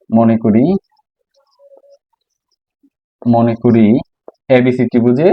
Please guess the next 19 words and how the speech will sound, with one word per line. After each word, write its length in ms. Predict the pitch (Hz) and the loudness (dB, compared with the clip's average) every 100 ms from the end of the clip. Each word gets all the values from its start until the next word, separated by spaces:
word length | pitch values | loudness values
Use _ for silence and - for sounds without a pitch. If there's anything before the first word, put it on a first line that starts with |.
| 339 - _ _ _ _ _ _ _ _ - | 0 -4 _ _ _ _ _ _ _ _ -4
ত্রিভুজ 200 | 127 131 | -2 0
এবিসি 380 | 131 131 135 135 127 | 0 0 -2 0 2
এর 180 | 120 - - - 135 | 0 -2 -10 -2 0
এবি 180 | 123 | 0
সমান 260 | 123 127 123 | 0 0 0
এসি 220 | 123 - 147 | -2 -2 -2
এবং 160 | 120 117 120 | 0 -2 -6
এটা 160 | 123 | -4
বর্ধিত 340 | 117 120 113 131 127 | -2 -2 -2 -6 -2
করে 200 | 131 135 | 0 0
এমন 180 | 123 123 | 0 0
ভাবে 180 | 123 127 | 0 0
যেন 160 | 123 117 117 | -2 -4 -4
এডি 160 | 113 117 | -4 -8
সমান 200 | 120 117 | -10 -8
এসি 120 | 113 143 | -6 0
হয় 140 | 156 | 0
এবং 100 | 131 | 0
সি 120 | 123 | -4